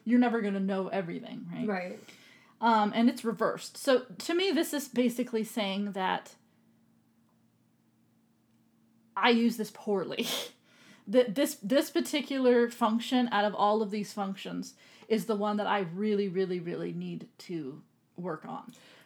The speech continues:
Speaker 1: Because I am, I, it, it's, it's like, if, 'cause if you think about it, if I turn this card up, card upside, uh, upright,
Speaker 2: Mm-hmm.
Speaker 1: the High Priestess means that I am being true to myself in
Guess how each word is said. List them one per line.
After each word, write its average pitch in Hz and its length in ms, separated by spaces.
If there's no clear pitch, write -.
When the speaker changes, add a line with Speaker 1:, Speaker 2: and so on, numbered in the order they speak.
Speaker 1:
Because 240 480
I 240 140
am, 226 240
I, 226 260
it, 233 160
it's, 240 300
it's 240 240
like, 240 220
if, - 120
'cause 262 160
if 320 120
you 311 60
think 403 180
about 226 240
it, - 20
if 214 100
I 262 80
turn 320 240
this 285 140
card 233 300
up, - 180
card 226 220
upside, 196 360
uh, 196 260
upright, 226 380
Speaker 2:
Mm-hmm. 220 360
Speaker 1:
the 247 80
High 320 180
Priestess 320 560
means 247 380
that 214 300
I 226 220
am 247 160
being 214 200
true 277 280
to 269 40
myself 196 680
in 190 160